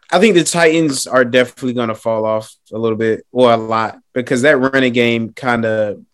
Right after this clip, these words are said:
made the biggest difference between, um, what they've been having issues with this year. I mean, obviously, not having Julio Jones healthy, A J Brown's been a little banged up.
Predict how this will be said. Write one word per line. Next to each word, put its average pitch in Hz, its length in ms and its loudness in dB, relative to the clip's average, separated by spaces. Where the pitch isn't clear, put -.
made 120 440 -2
the 117 60 -10
biggest 107 500 -8
difference 104 420 -8
between, 107 600 -8
um, 104 420 -4
what 113 160 0
they've 110 160 -2
been 104 140 -8
having 104 420 -6
issues 113 340 -4
with 104 140 -8
this 104 220 -10
year. 98 160 -8
I 101 40 -10
mean, 104 320 -8
obviously, 113 600 -2
not 120 220 0
having 120 180 2
Julio 120 320 2
Jones 113 440 -6
healthy, 110 420 -2
A 117 100 -2
J 113 140 -4
Brown's 110 400 -4
been 113 180 -4
a 107 40 -6
little 110 180 -2
banged 107 400 -4
up. 107 260 -6